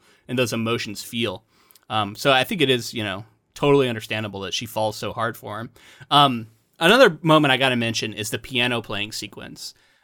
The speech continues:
Um, it felt like they shot a little music video. <laughs> Like, it looked like a different moment, and, and, like, it, it had, like, this, like, circling camera and, like,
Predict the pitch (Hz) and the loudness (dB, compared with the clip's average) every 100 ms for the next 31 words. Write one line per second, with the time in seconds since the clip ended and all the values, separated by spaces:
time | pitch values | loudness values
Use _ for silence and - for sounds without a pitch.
0 | - 120 113 104 135 - 214 403 349 - | -6 -4 -4 -4 -8 0 2 2 0 2
1 | 139 - 165 190 170 165 139 131 156 143 | 2 4 4 4 4 2 2 2 2 0
2 | - 110 98 - - 240 - 226 - 208 | -8 -8 -8 -6 0 2 4 2 2 -2
3 | - - 285 208 240 190 175 311 403 226 | -2 -8 0 2 4 4 6 6 6 6
4 | 185 143 208 - 226 143 143 165 214 226 | 6 6 2 4 0 2 4 6 6 4
5 | 151 147 147 151 147 143 147 165 156 170 | 2 -2 0 2 4 2 0 -2 -2 -2
6 | - 196 - 143 - - 156 - 156 139 | -2 0 0 -4 -4 -6 -8 -2 -2 -2
7 | - - 180 180 202 180 147 - 151 160 | -4 -4 -4 -2 -2 0 -2 -2 -2 0
8 | 170 170 170 139 120 110 | 0 2 0 -2 -6 -8